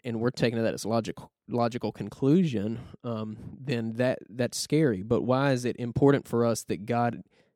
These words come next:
is without parts and passions? Why is it important that he's unchangeable? Uh, the reason why, I believe, is found in, in Malachi, um, and it's Malachi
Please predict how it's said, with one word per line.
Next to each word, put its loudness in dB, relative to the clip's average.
is -2
without 2
parts 0
and -4
passions? -6
Why 0
is 0
it -2
important -4
that -10
he's -6
unchangeable? -4
Uh, -2
the 2
reason 4
why, -4
I -2
believe, 0
is -6
found -4
in, -4
in -4
Malachi, -4
um, -16
and -14
it's -18
Malachi -8